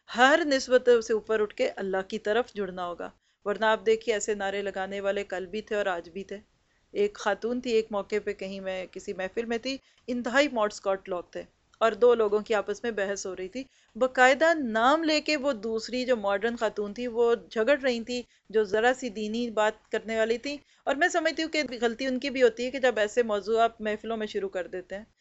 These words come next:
ये आप कुरान की क्लास में बैठे हैं तो ये बातें कर रहे हैं ना। मैं ये topic कभी किसी दर्स में नहीं छेड़ती, आज तक पिछले इतने सालों में नहीं छेड़ा, किसी को समझ नहीं आएंगी ये बातें।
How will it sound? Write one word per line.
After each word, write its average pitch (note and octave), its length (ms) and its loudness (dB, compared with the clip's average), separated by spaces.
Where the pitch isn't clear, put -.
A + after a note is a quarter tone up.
ये C4+ 100 0
आप C#4+ 160 2
कुरान A#3+ 320 2
की C4 120 -8
क्लास A#3+ 380 0
में D4+ 100 -2
बैठे B3 220 2
हैं B3+ 60 -4
तो B3+ 80 -4
ये B3 100 -4
बातें G#3+ 300 -6
कर F#3+ 160 -6
रहे F#3+ 100 -8
हैं F3+ 100 -12
ना। G#3+ 100 -16
मैं A#3 100 0
ये B3 140 0
topic A#3 380 0
कभी B3 220 2
किसी C4 220 -6
दर्स A3 280 -2
में A#3 100 -6
नहीं A#3+ 120 -4
छेड़ती, G#3 380 -4
आज G#3 220 0
तक A3 180 -2
पिछले G#3+ 260 -4
इतने G#3 200 -6
सालों G3 260 -6
में A3 80 -8
नहीं C4 120 -8
छेड़ा, E3+ 300 -8
किसी D#4+ 200 0
को F#4+ 100 2
समझ C#4 240 2
नहीं B3+ 140 -2
आएंगी G#3 200 -6
ये G3+ 100 -4
बातें। F3+ 300 -8